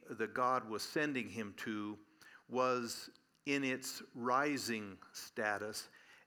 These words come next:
as future capital of the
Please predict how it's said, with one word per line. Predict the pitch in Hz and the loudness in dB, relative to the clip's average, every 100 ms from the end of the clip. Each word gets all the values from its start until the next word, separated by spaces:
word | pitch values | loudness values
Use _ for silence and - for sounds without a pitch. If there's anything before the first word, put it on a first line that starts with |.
| _ 131 | _ 4
as | 120 110 - | 4 4 0
future | - - 156 196 - - 117 110 107 - - _ _ - _ - | -6 -8 -4 -4 -4 0 2 2 0 -4 -20 _ _ -20 _ -10
capital | - 156 156 117 98 95 90 - _ _ _ - - - | 0 2 2 -2 -2 -2 -2 -8 _ _ _ -20 -20 -4
of | 123 113 110 107 95 - - _ _ _ _ _ _ _ _ - | 2 4 4 0 -4 -12 -14 _ _ _ _ _ _ _ _ -12
the | 110 110 104 | -6 -4 -4